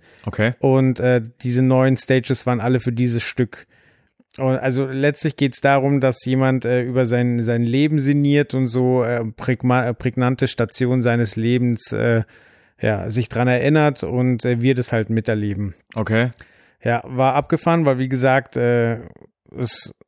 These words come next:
Speaker 2: erstmal eine Herausforderung für alles, wenn du nicht genau weißt, wo dein Publikum sitzt
Speaker 1: Mhm.
Speaker 2: und dann ist halt auch alles gleichzeitig passiert. Ähm, da wurde hauptsächlich mit Weißlicht gearbeitet.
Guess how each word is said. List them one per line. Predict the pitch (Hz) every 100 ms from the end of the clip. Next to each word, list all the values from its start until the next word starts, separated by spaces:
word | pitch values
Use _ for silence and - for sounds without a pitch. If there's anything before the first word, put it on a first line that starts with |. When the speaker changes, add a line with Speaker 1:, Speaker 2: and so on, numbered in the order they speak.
| _
Speaker 2:
erstmal | - 131 139 139
eine | 131
Herausforderung | 127 120 135 143 131 135
für | 143 113
alles, | 127 131
wenn | 127 127
du |
nicht | 127 120
genau | 123 123 123
weißt, | 123 -
wo | 120
dein | 117
Publikum | - 151 151 - 156
sitzt | 147 156 -
Speaker 1:
Mhm. | 117
Speaker 2:
und | 127 160
dann | 120
ist | 131 120
halt | 127 120
auch | 127 117
alles | 131 120 -
gleichzeitig | 113 127 - 135 135 -
passiert. | 151 - 151 151 - _ - - - - - _ _ _
Ähm, | 147 139 135 127 - _ _ _
da | - 139
wurde | 147 170 165 151 - - - - _ -
hauptsächlich | 127 143 170 151 151 -
mit | 127 113
Weißlicht | 117 143 165 196 196 -
gearbeitet. | 156 - 160 180 180 175 196 - -